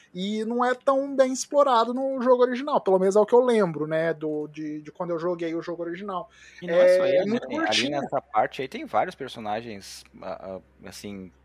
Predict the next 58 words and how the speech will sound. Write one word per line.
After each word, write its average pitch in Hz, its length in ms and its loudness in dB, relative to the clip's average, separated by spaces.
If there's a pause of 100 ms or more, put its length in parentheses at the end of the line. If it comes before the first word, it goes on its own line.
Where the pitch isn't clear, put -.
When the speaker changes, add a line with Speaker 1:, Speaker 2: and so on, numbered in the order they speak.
Speaker 2:
que 98 120 -16
são 110 280 -6
junto 120 240 -10
com 107 100 -8
ele, 117 200 -2
né? 98 120 -8
Tem 98 160 -12
um 95 80 -12
guarda-costas 90 760 -2
lá, 78 200 -4
não 98 140 -12
sei 92 140 -16
o - 20 -20
quê, 101 320 -6
tem 98 160 -12
o 90 40 -18
cara 92 220 -4
aquele 95 300 -8
da, 85 200 -6
da 85 200 -4
dança, 90 600 -8
tem, 92 300 -18
Speaker 1:
Isso, 247 720 2
Speaker 2:
tem 170 80 0
Speaker 1:
não, 185 80 -2
Speaker 2:
vários 110 320 4
Speaker 1:
não, 101 80 -4
Speaker 2:
personagens 110 440 -10
ali 98 200 -12
em 92 60 -18
volta. 175 120 0
Speaker 1:
esses - 280 2
personagens, 240 680 0
eles 208 200 2
não 254 160 -6
tinham 359 440 -4
no, 180 240 0
no 170 140 -4
jogo 170 220 0
original. 170 400 2
A, 165 120 2 (240)
toda 320 220 8
aquela 262 280 6
parte 294 400 0
era 247 100 2
muito 285 440 -4 (140)
passada, 254 800 4
entendeu? 190 480 2
Foi, 214 580 0
foi 208 240 -2
meio 214 160 -2
que 220 120 -8
jogada 247 560 4
ali 247 220 -2
só 269 220 -2
pra 262 100 -4
você 285 140 -4
fazer. 285 460 -2